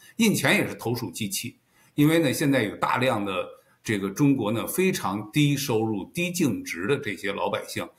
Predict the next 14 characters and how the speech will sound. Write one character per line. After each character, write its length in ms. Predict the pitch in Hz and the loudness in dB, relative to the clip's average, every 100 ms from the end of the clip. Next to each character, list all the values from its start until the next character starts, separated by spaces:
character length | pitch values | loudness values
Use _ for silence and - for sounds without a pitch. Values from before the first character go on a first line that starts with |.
| - - | -20 0
如 160 | 143 | 4
果 100 | 196 | 4
你 80 | 147 | 4
要 160 | 104 127 | 2 2
再 180 | 170 131 | 2 2
印 240 | 127 110 | 2 0
钱， 400 | 101 95 98 147 - - | -4 -4 -4 -4 -8 -4
那 160 | 131 107 | -4 -4
可 80 | |
能 120 | 90 101 | -6 -4
这 120 | 135 | -4
些 140 | 113 104 | -2 -6
人 180 | 92 | -6
就， 320 | 113 107 98 | -4 -4 -4